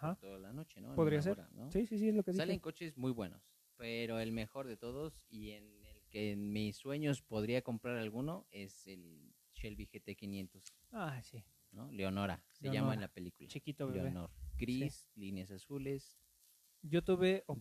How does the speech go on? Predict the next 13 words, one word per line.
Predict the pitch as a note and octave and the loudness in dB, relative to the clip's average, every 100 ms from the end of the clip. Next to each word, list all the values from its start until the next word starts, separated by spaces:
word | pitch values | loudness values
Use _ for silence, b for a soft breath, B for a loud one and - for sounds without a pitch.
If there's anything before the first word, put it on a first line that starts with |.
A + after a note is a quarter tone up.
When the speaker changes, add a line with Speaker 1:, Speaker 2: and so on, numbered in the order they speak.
| C3 | 8
Speaker 1:
oportunidad | C#3 D#3+ E3 G3 A3 - | 10 10 10 10 8 2
hace, | F#3 - G#3 G#3 - | -2 2 2 2 -2
hace | F3+ - F#3 | -6 -4 -8
como, | - C#3+ C#3 C#3 C#3 C#3 C3+ - - - - | -8 -10 -6 -2 -2 -4 -10 -20 -20 -20 -20
¿qué | - D#3+ | -6 2
te | D#3+ | 6
gusta? | D3+ D3 D3+ | 6 4 2
Cuatro | E3 D#3+ E3+ E3 | 4 4 4 4
años. | F3+ A#3+ D4 - - _ _ _ _ _ _ _ _ | 8 6 6 0 -14 _ _ _ _ _ _ _ _
Estaba | - E3 E3+ | -4 4 6
en | |
la | E3+ | 8
universidad | D3 C3 C3+ C#3 D3+ G3 | 10 8 8 8 10 10